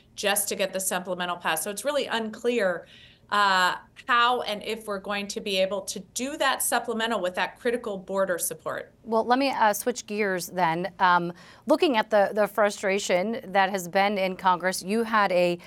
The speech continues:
Speaker 2: a really good quarter in terms of fundraising. Um, obviously, you are up for re-election this year, but there are other potential races looming down the pike.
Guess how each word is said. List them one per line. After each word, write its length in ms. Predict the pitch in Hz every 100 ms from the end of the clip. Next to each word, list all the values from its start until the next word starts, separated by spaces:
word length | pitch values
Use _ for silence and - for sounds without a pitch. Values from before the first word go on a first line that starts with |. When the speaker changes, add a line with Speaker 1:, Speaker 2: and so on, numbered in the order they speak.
| - - -
Speaker 2:
a 80 | 202
really 360 | 165 269 381
good 380 | 196 190 175 160 -
quarter 500 | - 190 165 160 175
in 220 | 180 175
terms 320 | - 190 175
of 100 | 170
fundraising. 920 | - 202 208 170 165 156 151 156 196 220 - - -
Um, 580 | 202 190 185 185 185 180 - _ _ _ _ _
obviously, 540 | 208 214 220 226 233 214
you 220 | 196 202
are 120 | 196
up 140 | 196
for 160 | - 190
re-election 800 | 175 180 160 185 - 202 180 170
this 340 | 165 175 240 -
year, 340 | 170 160 165 180 - -
but 160 | 185 180
there 160 | 190
are 180 | 190 196
other 320 | 220 240 226
potential 880 | 180 - 190 - 214 214 208 185 185
races 720 | - 175 180 180 175 165 175 -
looming 640 | 180 185 208 190 175 185 160
down 440 | 180 175 190 185
the 100 | 165
pike. 640 | - - 254 170 160 208